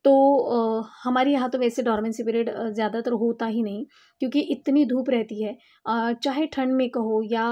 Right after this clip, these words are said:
अ, रेनी सीजन में कहो या कभी भी कहो, हमारे यहाँ धूप तो बहुत ही ज़्यादा कड़ाके की पड़ती है। और ये देखिए ये भी एक नया सा कलर है। तो अभी ये सारे यहाँ वहाँ इधर उधर रखे हुए हैं, इनको मुझे एक जगह पे रखना है। जो विंका है उसको मुझे शेड में लेना है।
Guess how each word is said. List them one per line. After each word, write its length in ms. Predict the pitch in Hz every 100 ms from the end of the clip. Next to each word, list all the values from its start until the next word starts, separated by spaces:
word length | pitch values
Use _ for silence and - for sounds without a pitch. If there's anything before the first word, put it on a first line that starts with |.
| 247
अ, 460 | 254 - 226 233 233
रेनी 280 | 233 262 302
सीजन 320 | 320 269 247
में 140 | 226
कहो 240 | 214 214 233
या 100 | 285
कभी 360 | 294 269 233
भी 120 | 285 285
कहो, 280 | 247 220
हमारे 340 | 262 240 220 220
यहाँ 260 | 214 226 - _ _ -
धूप 200 | 226 294 302
तो 60 | 240
बहुत 360 | 214 233 233
ही 80 | 247
ज़्यादा 360 | 214 214 202 240
कड़ाके 360 | 240 214 214
की 100 | 220
पड़ती 380 | 226 208 190 208
है। 80 | 202 _ _ _
और 140 | 240 214
ये 140 | 214
देखिए 400 | 190 - 226 226
ये 40 | 240
भी 200 | 247 254
एक 60 | 240
नया 320 | 202 208 247
सा 140 | 254
कलर 300 | 247 214 208
है। 120 | 220 370 _ _ _ _ _ _ _ _ _ _ _ _ _ -
तो 60 | 294
अभी 240 | 269 294
ये 80 | 320
सारे 360 | - 247 240
यहाँ 340 | 262 233 214 240
वहाँ 240 | 226 233
इधर 420 | 240 233 220 226
उधर 260 | 262 247 247
रखे 260 | 220 190 247
हुए 200 | 226 226
हैं, 100 | 240
इनको 260 | 247 226
मुझे 220 | 240 233
एक 100 | 220
जगह 220 | 214 214 226
पे 120 | 240
रखना 260 | 226 233
है। 140 | 220 247 - - _ 240
जो 320 | 202 262 262
विंका 340 | 240 233 247
है 180 | 233 247
उसको 280 | 247 - 247
मुझे 200 | 233 233
शेड 340 | - 262 277
में 160 | 302 285
लेना 280 | 247 226 220
है। 160 | 269